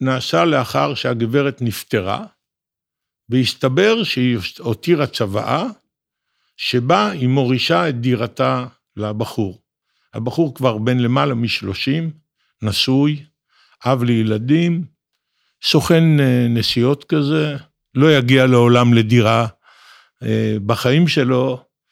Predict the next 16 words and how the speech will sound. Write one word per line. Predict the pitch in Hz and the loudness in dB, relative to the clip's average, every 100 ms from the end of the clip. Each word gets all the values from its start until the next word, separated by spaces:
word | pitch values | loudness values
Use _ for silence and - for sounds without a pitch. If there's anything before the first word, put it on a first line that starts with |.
| _ _ _ - | _ _ _ -8
בלי | 104 120 143 156 | -2 2 4 4
הדירה | 131 117 131 123 135 | 2 0 2 2 -2
הספציפית | 131 - 120 - 135 - 117 - | -4 -6 -6 -2 -6 -6 -14 -8
כאן, | 123 123 117 | -6 -6 -6
שמורישה | - 107 110 107 _ _ 123 123 120 117 135 131 | -8 -8 -10 -14 _ _ 0 2 2 2 2 2
לו | 123 117 104 - _ _ _ _ | 2 0 -4 -10 _ _ _ _
המיטיבה | 107 117 120 107 - 110 107 87 | -2 0 0 -2 -6 -2 -2 -4
שלו. | - 98 - - _ _ _ - | -8 -12 -14 -18 _ _ _ 0
מעין | 131 151 160 185 170 | 2 4 6 4 4
אם | 151 160 151 | 4 4 4
מאמצת | 135 120 120 117 - 170 214 247 - _ - | 4 4 4 2 2 4 4 2 -10 _ -4
והבן | 113 147 147 151 | 2 4 6 4
שלה, | - 92 82 - _ _ _ _ _ _ _ _ _ _ _ _ | 2 -2 -4 -8 _ _ _ _ _ _ _ _ _ _ _ _
מעין | 107 117 135 156 139 | -2 0 4 4 2
בן | 117 113 | 0 0
מאומץ, | 107 107 104 101 82 - - | 0 0 0 -2 -4 -8 -16